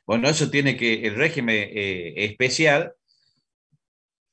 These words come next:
eh, eh, lo explico. No va a estar dentro del parcial, pero se lo voy a explicar para que lo sepan. Aquello, eh, aquello puede ser que el deudor,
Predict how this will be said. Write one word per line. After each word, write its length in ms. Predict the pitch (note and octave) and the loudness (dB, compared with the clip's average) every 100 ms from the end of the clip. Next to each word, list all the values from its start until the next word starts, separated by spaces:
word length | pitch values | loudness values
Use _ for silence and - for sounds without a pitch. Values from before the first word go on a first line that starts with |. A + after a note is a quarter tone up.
| _ _ _ - | _ _ _ -8
eh, 520 | A2 G#2 G2+ G2 F#2 | -4 -2 -2 -4 -4
eh, 500 | G#2+ G2 G2 F2 - A2 | -4 -4 -4 -6 -10 -2
lo 180 | A#2 | 2
explico. 760 | C3+ C#3+ F3 C#3 - F#2+ - _ _ _ _ - - - G2 | 2 4 2 2 0 -8 -10 _ _ _ _ -20 -20 -20 -10
No 180 | F#2+ G#2 | -2 0
va 80 | G#2 | 0
a 20 | |
estar 300 | G#2 B2 A#2+ | 2 4 6
dentro 360 | A2 A2 G#2+ G2+ | 6 4 2 2
del 160 | G2+ E2+ | 2 0
parcial, 340 | G#2+ C3 B2 | -2 0 -2
pero 140 | A2 | -2
se 120 | F#2 F2+ | -8 -4
lo 60 | |
voy 120 | F2+ | -2
a 20 | F#2+ | -2
explicar 360 | G#2+ A2 A2+ | -2 0 0
para 140 | - - | -2 -4
que 100 | E2 | -8
lo 120 | D#2 | -2
sepan. 440 | - F2+ - D#2 _ _ _ _ _ _ - - - _ _ _ _ _ - | 0 0 -2 -20 _ _ _ _ _ _ -20 -20 -20 _ _ _ _ _ -4
Aquello, 720 | A2+ A2 F3 D#3 C#3+ B2+ - | -4 2 4 8 8 8 6
eh, 380 | A#2 A2 G#2 G2 | 4 4 2 0
aquello 640 | G2+ G#2+ D3+ D3+ C#3+ C#3+ _ | -2 -4 -4 -2 -2 -4 _
puede 280 | - C3 C#3+ A#2 | 0 2 2 0
ser 240 | G#2+ A#2+ B2+ | -2 -2 0
que 100 | A2+ | -2
el 140 | G#2 | -2
deudor, 560 | G#2 A#2 C#3 B2+ B2+ | 0 0 2 0 0